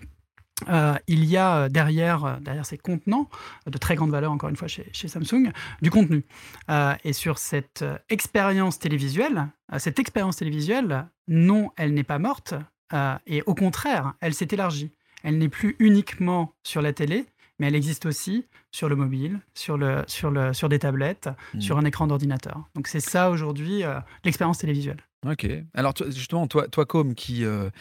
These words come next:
Speaker 2: au sein de Ripley, est au plus proche des acteurs de, de l'audiovisuel, tu vois aussi un peu cette, euh, je sais pas si on peut ra-, cette renaissance, ce renouveau, finalement, de la, du téléviseur et de l'expérience que, que, que ça peut proposer auprès de, alors, peut-être auprès des familles,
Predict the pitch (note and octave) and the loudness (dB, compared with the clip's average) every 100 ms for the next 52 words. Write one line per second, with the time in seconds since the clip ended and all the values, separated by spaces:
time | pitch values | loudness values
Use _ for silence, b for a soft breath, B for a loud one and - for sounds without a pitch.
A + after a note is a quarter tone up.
0 | B B - A2 C3 A#2+ G#2+ G#2 G#2+ B2+ | B B -8 -2 2 4 2 2 0 0
1 | - D#3 - G#2+ - D3 - F#3+ F#3+ - | 2 2 2 -2 -2 -4 2 2 2 -2
2 | A#2+ A2 A2+ G#2+ D3 A#2 G#2 G#2 A2 A#2 | -4 -2 -2 0 0 2 0 2 2 2
3 | A#2 A2+ A#2+ D3 G3+ G#3 B B B - | 4 2 2 2 0 -2 B B B -2
4 | C3 C#3+ E3 D3+ F#3+ G3 - F#3 - - | 4 8 8 6 4 4 4 0 0 -2
5 | B2+ A#2 G#2+ - D#3 B2+ G#2+ A2+ G#2 G#2 | -2 -2 -2 -4 -2 -4 -2 -2 -2 -6
6 | - _ - - A2+ B2 D3 D3 D3+ A#3+ | -10 _ -18 -14 -10 -6 0 2 2 -2
7 | A#3+ - C3+ C#3 C3 C#3+ C#3+ A3 - C3 | -6 -8 -4 0 2 2 2 -2 -2 -2
8 | D3 F#3+ C#3 A2+ A2 B B - A2+ D3 | 0 0 2 0 0 B B -12 -2 0
9 | C#3+ C3 C3 G3 E3 B2 - B2+ D3 - | 2 2 2 2 0 -2 -2 0 0 0
10 | - A#2 A2+ A#2+ A2 - - - B2 - | 2 2 2 0 -2 -2 -4 -2 -2 -2
11 | C#3 C3+ C3 F#3 C#3+ - C3+ A2 G#2 - | 0 0 2 2 0 -2 2 2 2 -2
12 | - - - B2 A2+ - G#2 - A2 C3+ | -8 -2 0 0 0 0 0 2 4 4
13 | G#3+ | 4